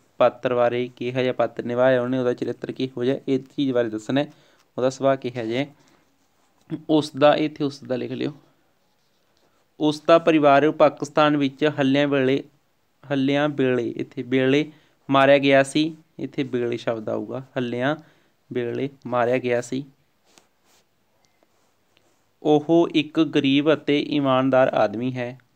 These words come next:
ਉਸ ਦੇ ਦਿਲ ਵਿੱਚ ਆਪਣੀ ਮਰ ਚੁੱਕੀ ਭੈਣ ਲਈ ਬਹੁਤ ਪਿਆਰ ਹੈ। ਉਸ ਦੀ ਭੈਣ ਡਾਕਟਰੀ ਦੀ ਪੜ੍ਹਾਈ ਕਰਦੀ ਸੀ,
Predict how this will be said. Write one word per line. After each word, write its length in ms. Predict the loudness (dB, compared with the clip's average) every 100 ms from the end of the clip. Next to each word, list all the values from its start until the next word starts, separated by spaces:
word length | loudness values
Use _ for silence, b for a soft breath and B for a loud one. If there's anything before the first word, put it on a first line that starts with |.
| _ _ _
ਉਸ 180 | -4 -4 -2
ਦੇ 120 | 0
ਦਿਲ 240 | 2 2
ਵਿੱਚ 280 | 0 -2 -2 -2
ਆਪਣੀ 320 | 0 0 0
ਮਰ 240 | 0 0 0
ਚੁੱਕੀ 340 | -4 -6 -6
ਭੈਣ 320 | -2 0 0
ਲਈ 80 | -2
ਬਹੁਤ 340 | 0 0 0 -2
ਪਿਆਰ 320 | -4 -4 -4
ਹੈ। 180 | -10 -14 _ _ _ _ _ -4
ਉਸ 180 | -4 0
ਦੀ 160 | 2
ਭੈਣ 420 | 4 4 4 4 4
ਡਾਕਟਰੀ 460 | 2 0 -4 -4
ਦੀ 140 | -2 -2
ਪੜ੍ਹਾਈ 360 | 2 4 4
ਕਰਦੀ 360 | 2 -2 -2 -6
ਸੀ, 260 | -4 -8